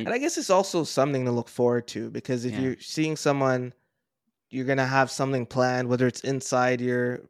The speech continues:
Speaker 1: place where you live or you're gonna go out to do something. So it's something to look forward to
Speaker 2: Mm-hmm.
Speaker 1: and even more of a reason to maintain your health, because I know, I know when I hang out with LaShawn, he's gonna wanna do some hiking thing or some
Speaker 2: <laughs>
Speaker 1: zip lining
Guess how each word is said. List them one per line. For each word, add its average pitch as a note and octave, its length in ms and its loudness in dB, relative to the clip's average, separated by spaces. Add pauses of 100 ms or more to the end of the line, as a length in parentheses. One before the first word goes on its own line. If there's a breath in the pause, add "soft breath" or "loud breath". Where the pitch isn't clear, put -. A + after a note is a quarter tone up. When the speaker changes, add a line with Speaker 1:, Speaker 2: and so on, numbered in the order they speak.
(360)
Speaker 1:
place B2 280 -4
where B2 100 -2
you A#2+ 100 2
live B2+ 340 6
or A#2+ 80 2
you're A#2+ 80 -2
gonna A#2+ 220 -4
go B2 180 2
out B2 180 0
to A2+ 80 -8
do B2+ 200 -2
something. D#3+ 400 -4
So - 100 -2
it's C3+ 140 -2
something F3+ 260 -2
to D#3+ 60 0
look C3+ 200 -2
forward B2+ 360 0
to F#3+ 240 0 (200 soft breath)
Speaker 2:
Mm-hmm. G2+ 300 -10
Speaker 1:
and C3+ 140 0
even E3 240 2
more D3 160 4
of C#3 60 2
a C3+ 60 4
reason C3 360 2
to B2+ 120 -2
maintain A#2+ 460 -2
your A#2 100 -2
health, A#2 300 -2
because B2 460 2 (400)
I C3 180 4
know, C#3 160 4
I C#3 140 4
know D3 160 6
when C#3 160 6
I B2+ 100 2
hang C3+ 240 0
out C3 100 -4
with B2 120 -4
LaShawn, C3 640 2 (560)
he's C3+ 200 -2
gonna C3 200 2
wanna B2+ 260 2
do C3 220 2
some A#2+ 260 -2
hiking C3 500 -4
thing C3 400 -2
or A#2+ 60 -2
some A#2 300 -6
Speaker 2:
<laughs> - 0 -
Speaker 1:
zip C3 240 0
lining B2+ 360 0